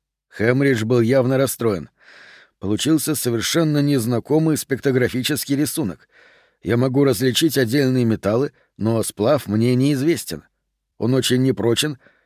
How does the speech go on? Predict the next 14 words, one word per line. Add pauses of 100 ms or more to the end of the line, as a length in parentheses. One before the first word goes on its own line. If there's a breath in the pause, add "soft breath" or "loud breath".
и
больше
похож
на
соты,
чем
на
сплошной
кусок
металла. (600)
При
самом
слабом
нагревании